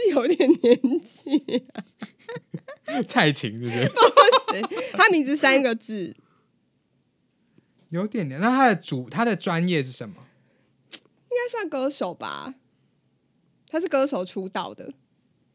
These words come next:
Speaker 2: 然后现在在做什么？
Speaker 1: 现在在当，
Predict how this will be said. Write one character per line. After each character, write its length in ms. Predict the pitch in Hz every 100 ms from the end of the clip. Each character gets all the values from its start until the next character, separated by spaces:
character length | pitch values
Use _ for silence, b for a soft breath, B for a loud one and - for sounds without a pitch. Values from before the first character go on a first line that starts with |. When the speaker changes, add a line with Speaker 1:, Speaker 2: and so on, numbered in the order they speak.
| _ _ _ _ _ -
Speaker 2:
然 120 | 131
后 80 | 156
现 160 | 156
在 60 | 131
在 40 | 123
做 160 | 117
什 100 | 104
么？ 140 | 110 - _ _ _ b b b b _
Speaker 1:
现 160 | - 330
在 140 | 302
在 580 | 294 277 220 190 175 - _ _ -
当， 520 | 220 220 226 226